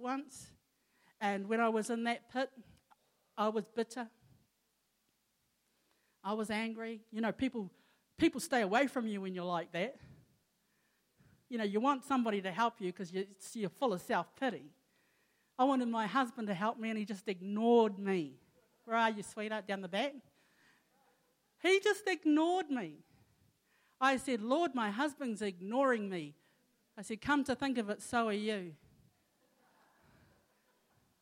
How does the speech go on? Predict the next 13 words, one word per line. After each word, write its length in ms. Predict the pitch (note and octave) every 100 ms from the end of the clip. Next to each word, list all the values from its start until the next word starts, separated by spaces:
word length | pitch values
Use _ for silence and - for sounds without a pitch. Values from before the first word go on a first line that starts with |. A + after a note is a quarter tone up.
| _ _ _ _ _ _ _
And 80 | G#3+
the 60 | G#3+
Lord 240 | B3+ C4
said 160 | C#4 C4
to 100 | B3
me, 260 | A#3+ A#3 _ _ _ _ _ _ _ _ _ _ _ _ -
he 100 | A#3+
said 380 | - B3+ A3 G3+ - _ _ _ _ _ _ _ _ _ _ _ _ _ _ _ _ _ -
that 120 | A3
I 40 | A3
was 140 | G3
acting 300 | A3 A3 F#3
childish. 840 | - F#3+ F3+ F3 D#3 - - -